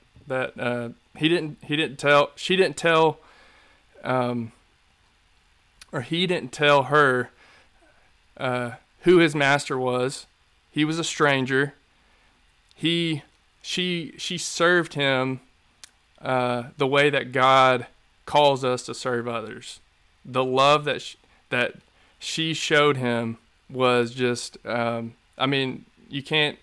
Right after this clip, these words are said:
you can't explain it except for the fact that she was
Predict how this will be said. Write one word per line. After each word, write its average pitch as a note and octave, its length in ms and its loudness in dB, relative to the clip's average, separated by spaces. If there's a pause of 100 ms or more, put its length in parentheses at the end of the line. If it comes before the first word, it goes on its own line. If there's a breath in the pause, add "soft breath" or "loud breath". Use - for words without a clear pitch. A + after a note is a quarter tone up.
you C#3+ 100 -10
can't E3+ 240 -2
explain D3 540 -2
it B2 200 -6
except C3 440 -4
for C3+ 160 -2
the B2 100 -4
fact C3 340 -2
that A#2+ 140 -6
she C#3 200 -6
was B2 360 -2